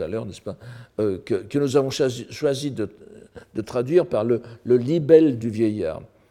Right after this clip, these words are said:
On, on aurait pu dire le livre, l'écrit, la lettre, et pourquoi pas le pamphlet, comme je vous le dis. Libelle en raison de son caractère provoquant, euh, qui justifierait pleinement à lui seul l'appellation d'iconoclaste de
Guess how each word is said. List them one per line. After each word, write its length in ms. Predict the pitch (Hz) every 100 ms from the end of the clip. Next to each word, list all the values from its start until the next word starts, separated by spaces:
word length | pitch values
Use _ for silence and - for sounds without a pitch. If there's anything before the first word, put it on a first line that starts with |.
| _ _ _ _ -
On, 80 | 113
on 180 | 101 107
aurait 160 | 101 101
pu 160 | 104
dire 180 | 104 113
le 140 | 98
livre, 440 | 104 113 143 123 101
l'écrit, 440 | 95 101 - 139
la 160 | 127 95
lettre, 380 | 92 120 123 -
et 180 | - 104
pourquoi 380 | - - - 98
pas 100 | 113
le 60 | 98
pamphlet, 440 | 107 107 - 113
comme 200 | - 90
je 80 | 87
vous 140 | 95
le 80 | 80
dis. 140 | 90 - _
Libelle 560 | 104 123 151 147 170 160
en 100 | 131
raison 320 | 120 131 147
de 80 | 147
son 180 | 113 120
caractère 480 | 110 120 117 147 117
provoquant, 600 | - 117 104 101 151 170 - - _ -
euh, 140 | 110 90
qui 260 | - 123
justifierait 800 | 110 127 131 147 120 120 113 120
pleinement 560 | 117 113 104 113 147 123
à 40 |
lui 200 | 95 95
seul 360 | - 147 135 98
l'appellation 600 | 98 120 110 113 - 117
d'iconoclaste 800 | 107 - 101 95 113 127 - - - 120 -
de 300 | - 117 -